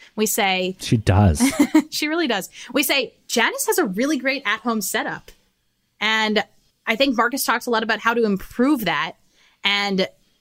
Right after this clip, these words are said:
Speaker 1: a lot of that has to do with a great camera and microphone. So, Brian, what do you use?
Speaker 2: So I actually went all out. Like, for me, the biggest point was that I really wanted to, like, walk the walk before I started. I, I wanted to do the deep dives and I wanted to do the podcast.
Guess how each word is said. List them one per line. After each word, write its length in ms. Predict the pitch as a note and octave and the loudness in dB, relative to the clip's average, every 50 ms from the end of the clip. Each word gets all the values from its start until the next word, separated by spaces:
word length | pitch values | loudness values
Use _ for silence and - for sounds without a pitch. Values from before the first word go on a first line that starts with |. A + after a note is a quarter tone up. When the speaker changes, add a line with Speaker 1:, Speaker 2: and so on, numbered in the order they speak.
| _ _ _ - | _ _ _ -6
Speaker 1:
a 80 | A3 G#3 | -2 0
lot 180 | G#3+ A#3 D#4 | 2 2 2
of 60 | F#4 | 2
that 100 | F#4 F4 | 0 0
has 140 | D#4 D#4+ - | 0 -2 -4
to 60 | - | -2
do 100 | C4 D4 | -2 -2
with 100 | C#4+ C#4 | -2 -2
a 40 | C#4 | -2
great 400 | A3+ - A3+ A#3 C#4+ C#4 - _ - | -2 -2 -2 -2 -2 -4 -8 _ -20
camera 640 | - - - G3+ G3+ A#3+ C4 C4+ C4+ C4+ C4+ B3+ - | -10 -4 -2 -2 0 0 0 0 0 2 0 -2 -2
and 340 | A3 A3+ A#3 A#3 A#3 A3+ G#3 - | -2 -2 -2 0 -2 -2 -2 0
microphone. 580 | G#3 F#3+ G3 A3+ A#3+ - A#3 - G#3+ F3+ F3 | 0 0 0 -2 -2 -4 -4 -4 -4 -4 -4
So, 240 | - - G#3+ G3+ F#3+ - - - - _ _ _ _ _ _ _ | -4 -4 -4 -4 -6 -10 -20 -20 -20 _ _ _ _ _ _ _
Brian, 340 | - C4 C#4 D4 C#4 C4 A3+ | -2 0 0 2 0 0 2
what 200 | B3 D4+ - - | 2 0 0 2
do 140 | F4+ E4 C4 | 0 0 0
you 180 | G#3+ G#3 A3 | 0 0 -2
use? 520 | G#3+ F#3 E3 D3+ C3 C3 - - - - _ _ _ _ | -2 -4 -6 -8 -8 -8 -10 -12 -12 -12 _ _ _ _
Speaker 2:
So 340 | - - - F#3+ F#3 B3+ - - | -4 2 4 4 4 4 2 2
I 300 | E3 G3 A3 A#3+ A#3+ A3 | 4 4 4 4 2 2
actually 360 | E3 F#3 G3+ - - - G3+ | 2 2 0 0 2 4 6
went 160 | F#3+ F3+ E3 D3+ | 6 6 6 6
all 120 | C#3+ C#3 B2+ | 6 4 4
out. 220 | A2+ F#2+ - - | 2 0 -2 0
Like, 340 | A#2 A#2+ A2+ F#2+ - - G#2+ | 0 0 0 0 -4 -12 -4
for 160 | - - C#3+ | 0 2 4
me, 320 | C3+ C#3+ E3+ F3+ F3+ F3 D3 | 4 6 4 6 4 4 4
the 120 | C#3 C3 | 4 4
biggest 340 | B2+ C#3 B2 C#3 B2 - - _ _ _ _ _ _ - | 4 4 4 2 0 -2 -6 _ _ _ _ _ _ 0
point 220 | - C#3 C3 A2+ | 2 2 4 4
was 140 | A#2+ A#2 G#2+ | 4 4 4
that 100 | B2 A#2+ | 4 4
I 100 | A2+ A#2 | 4 4
really 280 | A#2+ A2+ A2+ A2+ A2+ A2+ | 4 4 4 6 6 6
wanted 320 | A2 G#2+ A2 G#2 G#2 F#2+ - | 6 4 4 4 2 0 2
to, 140 | - G#2+ | 2 4
like, 260 | G2+ F#2+ G2 F#2 - A2+ | 4 4 4 4 4 4
walk 180 | G#2 G#2 - | 2 2 2
the 100 | - G#2 | 2 4
walk 260 | F#2 F#2+ G2 G#2 - | 4 4 4 2 2
before 260 | - G#2 - - G2+ F2+ | 0 0 2 2 0 0
I 40 | |
started. 420 | E2+ - - G#2+ F#2+ F2 E2+ D#2 D2+ | 0 0 0 0 0 0 0 0 0
I, 140 | E2+ F#2 - - | 0 -2 -2 0
I 60 | F#2 | 0
wanted 340 | F2 F2 F2+ F#2 F2+ F2 D#2+ | 2 2 4 4 2 2 2
to 60 | F2 | 0
do 160 | D#2 F#2 F2+ E2 | 2 2 2 2
the 100 | F#2+ F#2 | 2 4
deep 220 | A#2+ F3 E3+ - | 4 4 4 4
dives 440 | - E3 D3 D3 D3+ D3+ C3 A#2+ - | 2 2 2 4 2 2 0 0 -2
and 80 | F#2+ | 0
I 40 | F#2 | 0
wanted 260 | F2+ F2+ F2+ F2+ E2 | 0 0 0 0 -2
to 80 | E2 D#2+ | -2 -2
do 140 | E2 E2+ D#2+ | -2 -2 -2
the 80 | D#2+ | -2
podcast. 640 | - - - C#3 D3 C3+ - - C#3+ C3 B2+ A#2 - | -2 -2 0 0 0 0 2 0 2 2 2 -2 -4